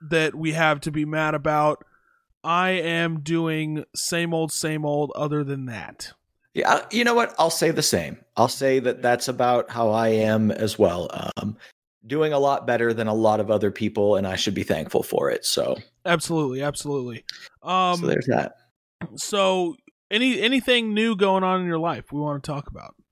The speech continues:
Speaker 2: Anything new going on in my life? Well, I'll tell you what's new going on in my life.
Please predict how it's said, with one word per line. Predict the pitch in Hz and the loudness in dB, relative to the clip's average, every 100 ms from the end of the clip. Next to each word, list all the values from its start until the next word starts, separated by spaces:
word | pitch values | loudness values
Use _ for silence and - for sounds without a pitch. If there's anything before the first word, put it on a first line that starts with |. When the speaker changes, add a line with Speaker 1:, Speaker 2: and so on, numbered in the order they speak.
| _ _ - - | _ _ -14 -4
Speaker 2:
Anything | 247 220 233 202 | 0 2 4 4
new | 202 | 4
going | 165 147 131 | 4 4 2
on | 120 | 2
in | |
my | 113 | 2
life? | 110 107 | 2 2
Well, | 135 | 2
I'll | 190 | 2
tell | 214 240 | 2 2
you | 226 | 2
what's | 165 - | 2 0
new | 139 131 | -2 2
going | 113 107 | 2 4
on | 107 | 2
in | 104 | 2
my | |
life. | 104 104 104 - - | 2 4 2 0 -16